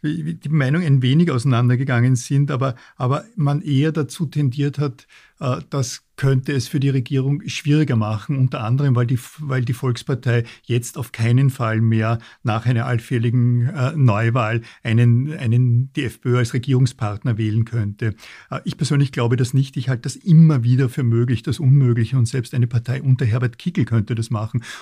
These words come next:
Und ich glaube, ich habe das gestern auch angesprochen. Es gab ja auch eine, eine, eine Koalition im Jahr zweitausend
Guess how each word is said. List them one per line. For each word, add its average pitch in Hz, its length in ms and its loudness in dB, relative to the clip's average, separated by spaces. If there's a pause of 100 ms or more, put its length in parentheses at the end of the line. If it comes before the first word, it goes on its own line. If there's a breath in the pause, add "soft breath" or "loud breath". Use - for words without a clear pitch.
(120)
Und 120 420 0
ich 135 60 -12
glaube, 127 180 -4
ich 135 60 0
habe 135 80 -8
das 135 160 -4
gestern 131 280 -2
auch 127 120 -2
angesprochen. 127 640 -2
Es 120 140 -4
gab 113 200 -6
ja 120 160 0 (280 loud breath)
auch 117 320 -2
eine, 123 360 2
eine, 117 280 0
eine 120 280 0
Koalition 120 600 0
im 123 80 2
Jahr 113 160 -2
zweitausend 120 880 -2